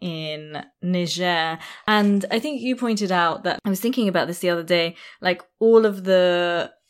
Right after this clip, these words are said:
media, the Western media, are really talking about how Niger and the fall of stability and security in Niger is gonna be a terrible thing for the West.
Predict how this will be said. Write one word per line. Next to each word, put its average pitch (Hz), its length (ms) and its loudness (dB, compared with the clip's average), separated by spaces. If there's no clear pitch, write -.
media, 180 540 2
the 160 80 -6
Western 175 420 0
media, 160 540 -10
are 180 160 2
really 180 300 0
talking 175 400 -6
about 160 340 -4
how 160 680 -4
Niger 180 360 -2
and 175 360 0
the 160 60 -10
fall 175 340 -2
of 160 140 -8
stability 170 680 -4
and 160 100 -10
security 185 600 -4
in 160 120 -12
Niger 151 540 -6
is 180 280 -2
gonna 165 260 -2
be 160 280 -10
a 185 80 -6
terrible 175 640 0
thing 160 380 -6
for 160 280 -12
the 156 80 -6
West. 208 760 -2